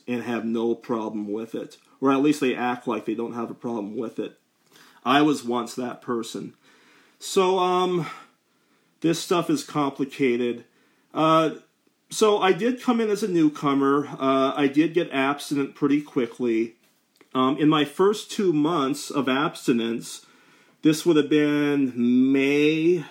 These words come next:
maybe April or May of two thousand one, I had lost already, I already, already lost forty pounds just like that.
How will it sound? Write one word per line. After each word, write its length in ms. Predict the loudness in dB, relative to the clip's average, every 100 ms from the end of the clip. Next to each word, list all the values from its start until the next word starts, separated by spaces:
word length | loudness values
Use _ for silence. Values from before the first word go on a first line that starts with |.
| -6
maybe 360 | 0 2 2 2
April 380 | 2 2 0 2
or 120 | 2
May 520 | 2 2 2 2 2
of 320 | 2 0 -2
two 160 | 0 2
thousand 480 | 2 0 0 0 2
one, 400 | 0 0 -2 -6 _ _ _ _ _
I 160 | 2 4
had 140 | 4
lost 500 | 2 2 2 0 0
already, 420 | 4 4 4 2 2
I 100 | 4
already, 200 | 6 6
already 540 | 4 4 6 6 6 4
lost 320 | 4 0 -4
forty 420 | -4 2 4 2
pounds 560 | -2 -4 -2 -4 -6 -2
just 260 | -2 -2
like 240 | -4 -4 -4
that. 440 | -8 -8 -12